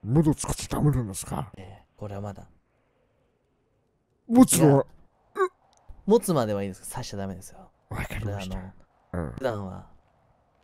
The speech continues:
Speaker 2: 歯が隠れてるので。
Speaker 1: ああ、なるほど。
Speaker 2: 内緒ですよ。
Speaker 1: これは殺傷能力はどれほどあるんですか？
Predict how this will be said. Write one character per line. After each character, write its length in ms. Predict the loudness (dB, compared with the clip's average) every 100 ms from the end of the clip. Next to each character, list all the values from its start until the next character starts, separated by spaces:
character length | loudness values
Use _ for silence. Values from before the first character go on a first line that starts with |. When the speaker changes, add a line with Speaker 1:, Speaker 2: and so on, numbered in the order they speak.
| _ _ _ _ _ -10
Speaker 2:
歯 100 | -8
が 80 | -8
隠 320 | -12 -8 -8
れ 80 | -8
て 100 | -14
る 100 | -18
の 100 | -20
で。 60 | -20 _ _ _ _ -20
Speaker 1:
あ 440 | -16 -12 -12 -14 _ _
あ、 40 | -12
な 80 |
る 60 | -8
ほ 60 | -8
ど。 60 |
Speaker 2:
内 40 | -8
緒 100 | -10
で 60 |
す 100 | -12
よ。 180 | -16 -20 -20 _ _ _ _ _ _
Speaker 1:
こ 140 | -8 0
れ 80 |
は 220 | 2 2 0 _ _ _ _
殺 240 | -8 -6 -6
傷 180 | -8
能 200 | -6 -6
力 220 | -8 -10 -12
は 40 |
ど 120 | -10
れ 80 | -10
ほ 120 | -10
ど 100 | -14
あ 20 |
る 100 | -18
ん 40 | _
で 100 | -20
す 100 |
か？ 80 | -20